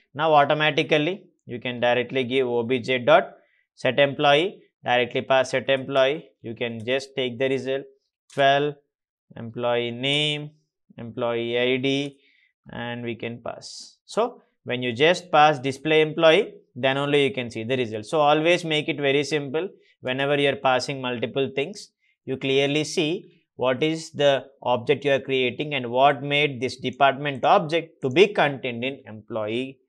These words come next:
object. That is the first important mechanism, which is containership, because it is having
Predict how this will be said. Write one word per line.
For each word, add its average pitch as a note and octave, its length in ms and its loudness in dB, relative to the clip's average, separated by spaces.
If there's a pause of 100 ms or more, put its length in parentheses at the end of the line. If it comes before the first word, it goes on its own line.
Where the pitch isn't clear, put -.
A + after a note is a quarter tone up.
object. E3 420 -4 (260)
That C#3 360 4
is D3+ 200 -2
the C#3+ 180 -4 (340)
first E3 480 2
important D3 600 -2
mechanism, C#3 720 -4
which B2+ 200 -12
is A#3 240 -2 (180)
containership, C3+ 720 -2
because B2+ 340 -6 (160)
it C3+ 180 -4
is F3 180 0
having F3 540 0